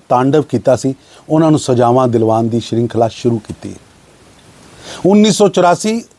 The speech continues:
ਕੋਈ ਪੰਜਾਬੀ, ਕੋਈ ਸਿੱਖ ਭੁੱਲ ਨਹੀਂ ਸਕਦਾ, ਜਦੋਂ ਹਿੰਦੁਸਤਾਨ ਦੇ ਬਵੰਜਾ ਸ਼ਹਿਰਾਂ 'ਚ ਕਾਂਗਰਸ ਦੇ ਲੀਡਰਾਂ ਨੇ, ਵਰਕਰਾਂ ਨੇ ਮੌਤ ਦਾ ਤਾਂਡਵ ਖੇਲਿਆ ਸੀ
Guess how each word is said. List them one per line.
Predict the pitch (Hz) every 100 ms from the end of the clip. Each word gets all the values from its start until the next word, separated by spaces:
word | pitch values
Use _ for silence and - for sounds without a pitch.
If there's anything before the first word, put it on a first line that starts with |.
| _ _ 170
ਕੋਈ | 175
ਪੰਜਾਬੀ, | 165 151 139 131 143
ਕੋਈ | 151 143
ਸਿੱਖ | - -
ਭੁੱਲ | 131 131 117
ਨਹੀਂ | 135
ਸਕਦਾ, | 139 120 143 160 _ _ _ _ _ -
ਜਦੋਂ | 143 170 180 151
ਹਿੰਦੁਸਤਾਨ | 107 139 165 156 170 156
ਦੇ | 151
ਬਵੰਜਾ | 113 120 143 160 156 160
ਸ਼ਹਿਰਾਂ | 139 - 143 147 131
'ਚ | - _ _ _ _ - _ _ _ _ _ _ - - - - - - - - - - - - -
ਕਾਂਗਰਸ | 165 175 180 170
ਦੇ | 165
ਲੀਡਰਾਂ | 143 147 156 170
ਨੇ, | 175 175 156 - 110
ਵਰਕਰਾਂ | 107 139 165 160 165
ਨੇ | 190 185 _ -
ਮੌਤ | 120 135 147 151 147 143
ਦਾ | 131 127 -
ਤਾਂਡਵ | 120 120 131 117
ਖੇਲਿਆ | 120 101 104
ਸੀ | -